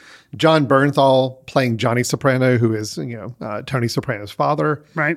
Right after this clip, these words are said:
Speaker 1: I thought was very good. He, I always like him a lot too. He's, uh, uh, he was great. Ver-, Vera, uh, Vera Farmiga
Speaker 2: Yeah,
Speaker 1: as
Speaker 2: yeah.
Speaker 1: Lavia Soprano, I thought was really good, almost unrecognizable at first. And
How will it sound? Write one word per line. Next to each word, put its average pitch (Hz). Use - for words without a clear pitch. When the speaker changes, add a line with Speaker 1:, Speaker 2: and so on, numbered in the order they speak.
Speaker 1:
I -
thought 123
was 117
very 107
good. 101
He, 127
I 117
always 113
like 107
him 104
a 101
lot 95
too. 104
He's, 110
uh, 104
uh, 120
he 127
was 131
great. 120
Ver-, 143
Vera, 165
uh, 151
Vera 160
Farmiga 131
Speaker 2:
Yeah, 180
Speaker 1:
as 110
Speaker 2:
yeah. 135
Speaker 1:
Lavia 123
Soprano, 104
I 160
thought 165
was 120
really 117
good, 110
almost 180
unrecognizable 131
at -
first. 139
And 131